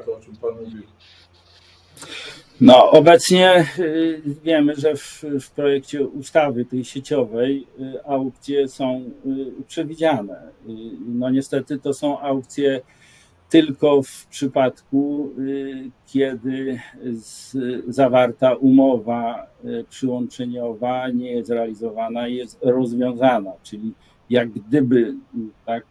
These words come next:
Speaker 2: możliwości przyłączeniowe są, no bo operator wydał takie warunki przyłączenia i podpisał umowę, tylko ona jest nierealizowana. No i wtedy o takie, y,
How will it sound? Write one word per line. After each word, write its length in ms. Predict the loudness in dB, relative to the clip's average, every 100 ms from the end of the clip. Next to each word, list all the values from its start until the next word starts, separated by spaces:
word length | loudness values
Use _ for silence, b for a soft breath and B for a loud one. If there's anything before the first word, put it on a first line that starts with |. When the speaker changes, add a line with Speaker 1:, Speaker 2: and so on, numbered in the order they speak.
| -4
Speaker 2:
możliwości 920 | -2 0 -2 -4 0 0 0 -6 -16
przyłączeniowe 800 | -6 -4 -4 -4 -6 -6 -6 -8
są, 380 | 2 4 4 0
no 140 | -8
bo 300 | -8 -4 -4
operator 640 | -4 -6 -4 -4 -2 -4 -2
wydał 360 | 0 2 0 -4
takie 360 | -8 -14 -12 -8
warunki 640 | -8 -6 -10 -12 -18 -20 b b b
przyłączenia 640 | -8 -6 -4 -4 4 6 6
i 100 | 4
podpisał 600 | 0 -4 -4 -10 -4 -2
umowę, 480 | -2 -2 -2 -2 0
tylko 220 | -2 -4
ona 260 | -4 -2 -2
jest 200 | -4 -4
nierealizowana. 1040 | 2 4 6 6 4 4 2 -2 -6 -8
No 140 | -10 -12
i 120 | -14
wtedy 400 | -6 -6 -4 -4
o 120 | -6
takie, 480 | -6 -10 -4 -4 -6 _ _ _ _ _ -6
y, 300 | -4 -4